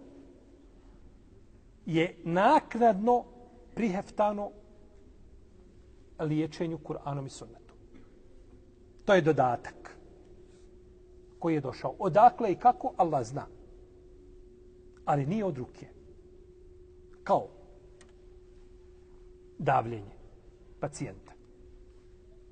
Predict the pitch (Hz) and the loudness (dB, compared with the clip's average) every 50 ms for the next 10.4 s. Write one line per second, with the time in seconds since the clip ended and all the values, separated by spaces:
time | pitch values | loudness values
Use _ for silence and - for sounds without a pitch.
0 | - - - - - - - - - - - - - - - - - - - - | -20 -20 -20 -20 -20 -20 -20 -20 -20 -20 -20 -20 -20 -20 -20 -20 -20 -20 -20 -20
1 | - - - 156 151 170 180 170 - - 190 175 175 147 165 156 147 135 127 117 | -18 -10 -2 2 4 6 6 6 4 4 4 4 6 6 6 6 6 4 2 0
2 | - - 120 - - - 127 - 98 - - - - - - - - - - - | -4 -6 -10 -10 -10 -12 -12 -12 -14 -18 -20 -20 -20 -20 -20 -20 -20 -20 -20 -20
3 | - - - - - - - - - - - - - - - - - - - - | -20 -20 -20 -20 -20 -20 -20 -20 -20 -20 -20 -20 -20 -20 -20 -20 -20 -20 -20 -20
4 | - - - - - - - - - - - - - - - - - - - - | -20 -20 -20 -20 -20 -20 -20 -20 -20 -20 -20 -20 -20 -20 -20 -20 -20 -20 -20 -8
5 | - - 226 220 - - - 226 220 208 202 - - 185 180 - - 233 233 220 | -2 0 0 0 -2 -4 -4 -2 -2 -2 -2 -4 -4 -4 -6 -4 -2 -2 -2 -2
6 | - 208 190 - - 196 214 220 208 151 113 - - - - - - - - - | -2 -4 -4 -4 -4 -4 -4 -2 -2 -4 -6 -8 -16 -20 -20 -20 -20 -20 -20 -20
7 | - - - - - - - - - - - - - - - - - - - - | -20 -20 -20 -20 -20 -20 -20 -20 -20 -20 -20 -20 -20 -20 -20 -20 -20 -20 -20 -20
8 | - - - - - - - - - - - - - - - - - - - - | -20 -20 -20 -20 -20 -20 -20 -20 -20 -20 -20 -20 -20 -20 -20 -20 -20 -20 -20 -20
9 | - - - - - - - - - - - - - - - - - - - 180 | -20 -20 -20 -20 -20 -20 -20 -20 -20 -20 -20 -20 -20 -20 -20 -20 -14 -6 2 4
10 | 208 196 196 - - 151 117 95 | 4 4 4 4 0 -2 -2 -4